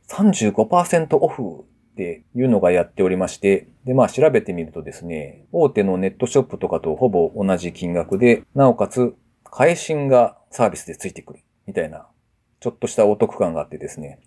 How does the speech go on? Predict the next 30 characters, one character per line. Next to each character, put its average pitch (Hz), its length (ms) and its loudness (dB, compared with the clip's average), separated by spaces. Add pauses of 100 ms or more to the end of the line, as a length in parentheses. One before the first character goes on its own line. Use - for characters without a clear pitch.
え 95 160 -6
ー、 - 20 -6
悩 107 200 2
ん 98 80 0
だ - 80 2
挙 87 160 -6
句、 73 260 -14 (380)
メ 104 120 -2
ー - 20 -2
カ 104 100 0
ー 95 140 -4
直 92 40 -4
販 90 240 -4
で 80 420 -8
購 92 120 -10
入 80 100 -4
し - 80 -14
て 82 60 -8
し - 120 -14
ま 71 100 -10
っ - 40 -20
た - 280 -10
と 98 80 -14
い 92 40 -10
う - 60 -18
感 78 140 -20
じ - 60 -20
で 80 80 -20
す - 140 -16
ね。 85 240 -12